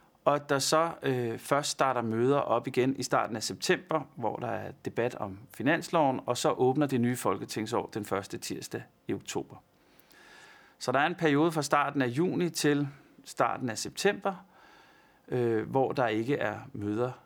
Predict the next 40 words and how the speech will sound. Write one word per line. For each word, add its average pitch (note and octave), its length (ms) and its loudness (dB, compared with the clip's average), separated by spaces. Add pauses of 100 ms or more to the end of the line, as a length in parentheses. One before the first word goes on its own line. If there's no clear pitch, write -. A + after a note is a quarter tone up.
(140)
i C#3 80 -2
Folketingssalen. F#3 680 -2 (680)
Men A#2+ 60 -6
det C3 60 -6
betyder C#3 220 0
ikke, C#3 100 0
at - 40 -4
der D#3 80 2
ikke D#3+ 100 0
er F3+ 40 0
møder. F#3 300 4 (500)
Typisk D#3+ 340 0
er B2+ 100 4
det C3+ 100 -2
sådan, C3+ 420 2
at A2 220 -2 (500)
hele C#3+ 240 2
juni C3+ 260 2
måned, B2 440 2
det B2 520 2
blandt G2+ 280 -2
andet B2 220 0
går - 180 0
med A#2 160 -2
at A2+ 120 -2
lande G#2 320 2
en G#2 300 -4
lang A2+ 280 -2
række A2+ 240 0
politiske B2 540 -2
aftaler, C3 520 0
sådan A#2 240 -2
så A2+ 220 2
embedsværket A2+ 600 0
i G#2+ 40 -2
ministerierne A#2 600 0 (840)
kan A2+ 120 0
lave, G#2 440 2
øh, F#2+ 280 -2
lovgivningsarbejdet, A2+ 1080 0